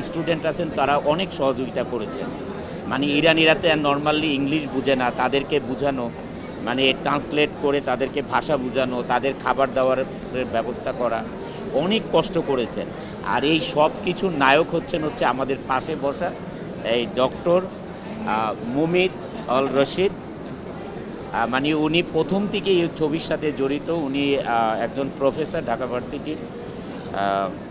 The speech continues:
আপনার ইরানেও উনি শিক্ষক, ওইখানেও প্রফেসর। একজন মানুষ, আমরা যখন প্রথম এটার কাজ শুরু করি, তখন থেকেই এই মুমিত ভাই এটার সাথে জড়িত। আজকে যে ছবিটা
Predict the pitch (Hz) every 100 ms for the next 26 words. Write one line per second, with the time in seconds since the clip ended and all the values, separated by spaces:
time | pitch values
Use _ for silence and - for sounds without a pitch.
0 | - - - - 107 - 131 131 131 127
1 | - - - - 147 165 170 190 202 -
2 | - - - 131 160 - 147 - 165 -
3 | - - - - - - - - 120 160
4 | 160 165 156 139 156 143 160 - - 117
5 | - 139 139 131 135 143 123 127 139 139
6 | 135 143 143 - - - - - - 156
7 | 190 202 202 185 180 160 156 - 156 156
8 | 175 175 190 151 - 190 - 180 147 107
9 | 85 - - - - 139 139 156 165 180
10 | 180 185 160 143 - 139 143 127 131 143
11 | 165 185 - - - - - - - 127
12 | - 190 185 180 185 190 190 - 151 147
13 | 165